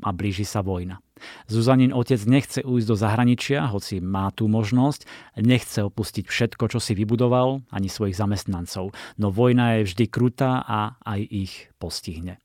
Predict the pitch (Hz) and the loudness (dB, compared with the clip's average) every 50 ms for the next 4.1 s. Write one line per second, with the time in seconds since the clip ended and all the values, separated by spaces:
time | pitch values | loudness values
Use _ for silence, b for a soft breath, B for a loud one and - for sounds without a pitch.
0 | _ _ _ _ _ _ _ _ - 117 110 123 117 127 127 123 127 117 - - | _ _ _ _ _ _ _ _ -4 0 2 2 4 4 4 4 2 2 0 0
1 | 127 117 113 113 107 123 120 - 117 110 98 110 101 - - 113 110 104 104 - | 0 2 2 0 0 -2 -2 0 0 0 0 0 -2 -2 0 0 0 0 0 0
2 | - 123 123 117 - 127 120 117 135 120 117 - - 131 117 110 110 - - 107 | 0 0 0 2 2 2 2 2 2 0 -2 -2 -2 0 0 0 0 -2 -2 -2
3 | 110 110 110 113 110 98 90 104 104 - - 123 113 113 113 - - 120 123 131 | 0 0 0 0 0 0 0 -2 -2 -2 0 2 2 2 2 2 2 2 4 2
4 | 139 | 2